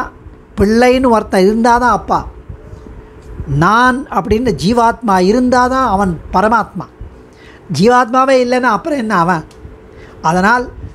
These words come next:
அந்த மாதிரி அவன் வந்து உள்ளே இவ்வளோ பாழ்படுத்துகிறானே, அது correct, நாராயணன்னா உள்ளே இருப்பவன்னு அர்த்தம். ஆனா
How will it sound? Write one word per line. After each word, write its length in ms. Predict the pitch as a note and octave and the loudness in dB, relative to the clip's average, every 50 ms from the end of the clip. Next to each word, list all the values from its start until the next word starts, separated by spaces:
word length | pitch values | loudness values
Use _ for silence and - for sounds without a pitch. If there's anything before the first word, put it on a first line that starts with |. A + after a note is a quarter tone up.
| - - - - - - - - | -16 -12 -10 -10 -10 -10 -10 -6
அந்த 340 | - D#3+ D#3+ D#3 E3 F#3 F3 | -2 -2 -2 -2 0 -2 0
மாதிரி 400 | E3 G#3+ A#3 B3+ B3+ B3+ B3+ C4 - - - - - - - - - - - - - - - - - | 2 2 2 2 2 0 -2 -2 -4 -8 -12 -20 -20 -20 -20 -20 -20 -20 -20 -20 -20 -20 -20 -18 -8
அவன் 280 | - G3 F3+ F#3 F#3 F3+ | -4 -2 0 0 0 0
வந்து 280 | F#3+ G3+ A3+ C4+ C#4 A#3+ A#3+ - - - - - - - - - - - - - - | 0 -2 0 2 2 2 0 0 -4 -18 -20 -20 -18 -18 -14 -14 -14 -14 -14 -14 -10
உள்ளே 640 | - C#3+ D3+ F3 A3 B3 C4+ C#4 C#4 C#4+ C#4 B3 A#3 | -6 -2 2 2 4 4 6 4 4 4 2 2 0
இவ்வளோ 360 | F3+ F#3 A#3 B3+ B3 A#3+ B3 A#3+ | 0 0 2 2 4 2 0 0
பாழ்படுத்துகிறானே, 920 | A#3+ G3+ A3 B3 B3+ A#3 F3+ A3+ G#3 F#3+ F#3+ - G3 G3 F#3 E3+ E3 D#3+ D3+ D#3+ F3 A3 C4+ - - - - - - - - - - - - - | 0 0 2 2 0 0 0 -2 -2 -2 -2 -2 0 0 0 0 -2 -4 -4 -4 -6 -6 -8 -12 -14 -12 -10 -10 -10 -10 -10 -12 -18 -14 -6 -4
அது 220 | E3 E3+ G#3+ A3 - G#3+ | 0 0 0 0 0 0
correct, 380 | A3 C4 C#4 C#4 - - A3 F3 | 2 0 0 -2 -4 -2 -2 -2
நாராயணன்னா 800 | D3+ D3+ D3+ E3 G3 G#3 G#3+ A3 A3 A3 A3 A3+ A3 A3+ A#3+ B3+ | 0 0 0 0 2 2 2 2 2 0 0 -2 -2 0 0 2
உள்ளே 380 | B3+ A#3 G3+ A3 B3 A#3+ A#3+ A3+ G#3+ | 2 4 2 2 2 2 2 2 2
இருப்பவன்னு 400 | A3 G#3 - - A3 A3+ A3 G#3+ | 0 -2 0 0 0 0 0 0
அர்த்தம். 460 | A#3+ A3+ B3+ C4+ C4+ - A#3+ G#3+ E3+ D#3+ - - | 0 0 0 -2 -4 -8 -10 -10 -10 -12 -12 -6
ஆனா 260 | - F#3+ A3 C4+ C4 | -4 -2 0 2 2